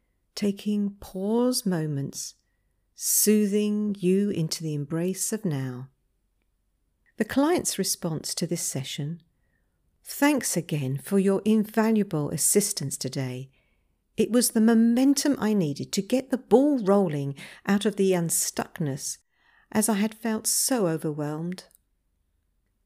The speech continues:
If you are ready to create a serenity, sacred space and would like my assistance, I work both online and in person, visit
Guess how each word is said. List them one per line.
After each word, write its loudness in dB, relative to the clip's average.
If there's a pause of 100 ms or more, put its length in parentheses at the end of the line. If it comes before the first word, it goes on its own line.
(480)
If 2
you 8
are 2
ready -4
to -6
create -2
a -4
serenity, -4
sacred -2
space -6 (480)
and 4
would 0
like -2
my 0
assistance, -6 (720)
I 4
work 2
both 4
online -2
and 2
in 0
person, -6 (680)
visit -2